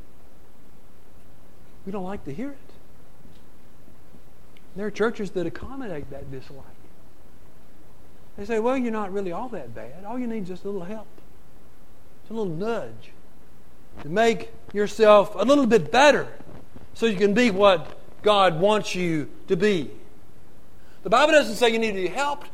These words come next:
The Bible says you need to be changed. The Bible says that you need to be born again,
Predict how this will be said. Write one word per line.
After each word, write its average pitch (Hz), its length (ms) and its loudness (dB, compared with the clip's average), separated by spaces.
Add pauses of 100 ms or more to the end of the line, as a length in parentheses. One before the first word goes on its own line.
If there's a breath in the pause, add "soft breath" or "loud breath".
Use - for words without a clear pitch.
(140)
The 185 60 -4
Bible 285 300 6
says 202 360 4 (140 loud breath)
you 285 100 4
need 240 140 4
to 202 100 0
be 247 80 0
changed. 294 720 2 (1400 soft breath)
The 196 80 0
Bible 285 240 8
says 233 320 6
that 208 160 0
you 262 180 -2
need 247 240 0
to 220 60 -4
be 226 340 4 (300)
born 262 280 8
again, 262 460 2